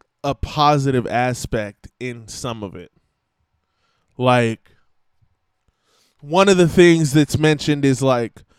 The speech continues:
go and get your own shit. Like, do it. Do it for you. Like, you can't be twenty-three, twenty-four, twenty-five, twenty-six, twenty-seven, twenty-eight, twenty-nine,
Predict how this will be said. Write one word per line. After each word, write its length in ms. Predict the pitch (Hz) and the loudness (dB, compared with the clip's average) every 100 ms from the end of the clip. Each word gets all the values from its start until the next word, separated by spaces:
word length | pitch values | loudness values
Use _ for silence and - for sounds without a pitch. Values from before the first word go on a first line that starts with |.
| _ _ - | _ _ 0
go 260 | 147 160 | 6 6
and 140 | 151 131 | 4 -2
get 240 | 135 131 | -8 -4
your 120 | 135 | -2
own 240 | 117 127 120 | 0 0 -2
shit. 380 | - - 123 - _ _ _ _ _ _ _ _ _ _ _ _ _ _ _ _ | -4 -2 -4 -6 _ _ _ _ _ _ _ _ _ _ _ _ _ _ _ _
Like, 280 | 123 107 101 _ _ _ | -14 -14 -14 _ _ _
do 240 | 175 214 156 | 8 10 10
it. 300 | 101 - 131 | 6 -4 6
Do 200 | 180 208 | 8 8
it 40 | |
for 140 | 175 | 6
you. 120 | 160 143 | -2 -2
Like, 140 | 135 | -4
you 100 | 160 | -4
can't 360 | - 208 208 175 | -6 -6 -6 -8
be 160 | 175 | -12
twenty-three, 880 | 156 185 180 165 - 170 165 151 139 | -8 -2 0 0 2 4 4 4 0
twenty-four, 720 | - 165 156 147 156 151 147 | -4 -6 -6 -6 0 0 0
twenty-five, 720 | - 156 156 - 147 143 139 | -2 -8 -8 -6 -6 -6 -10
twenty-six, 680 | 127 143 156 143 151 147 143 - | -10 -10 -10 -12 -12 -14 -18 -10
twenty-seven, 720 | 139 160 151 151 147 143 147 | -6 -4 -4 0 2 2 -2
twenty-eight, 800 | - 156 165 156 151 143 143 143 | -2 2 4 6 8 6 2 -8
twenty-nine, 760 | - 156 170 156 143 139 135 | -4 0 2 4 4 4 0